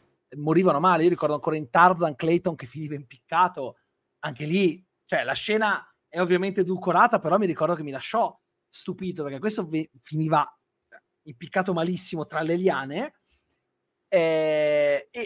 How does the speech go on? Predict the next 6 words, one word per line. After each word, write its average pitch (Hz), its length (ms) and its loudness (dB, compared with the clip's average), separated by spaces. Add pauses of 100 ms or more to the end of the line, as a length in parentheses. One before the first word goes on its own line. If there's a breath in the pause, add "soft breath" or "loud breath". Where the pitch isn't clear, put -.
e, 240 200 -4 (100)
e - 100 -8
comunque, 294 960 -2 (380)
eh, 165 680 -2 (600)
cioè, 208 300 -4 (840)
il, 208 200 -6